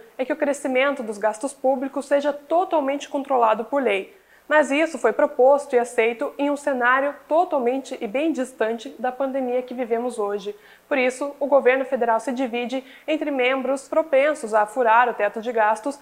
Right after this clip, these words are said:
e outros mais moderados, que defendem a sua manutenção para haver equilíbrio fiscal. A proposta do governo é limitar esse crescimento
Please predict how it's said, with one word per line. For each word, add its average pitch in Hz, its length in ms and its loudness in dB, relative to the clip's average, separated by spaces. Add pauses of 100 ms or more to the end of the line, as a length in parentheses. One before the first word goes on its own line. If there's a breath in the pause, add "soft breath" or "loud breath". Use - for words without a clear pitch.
(180 loud breath)
e 277 120 0
outros 285 440 4
mais 269 220 4
moderados, 226 720 2 (160)
que 277 80 -4
defendem 254 580 2
a 247 120 -6
sua 247 240 -2
manutenção 262 800 -2 (180 loud breath)
para 285 160 2
haver 240 340 4
equilíbrio 247 460 -2
fiscal. 202 560 -4 (320 loud breath)
A - 80 -2
proposta 240 540 6
do 226 100 -2
governo 226 400 2
é 233 60 0
limitar 233 580 2
esse 233 200 0
crescimento 226 760 -2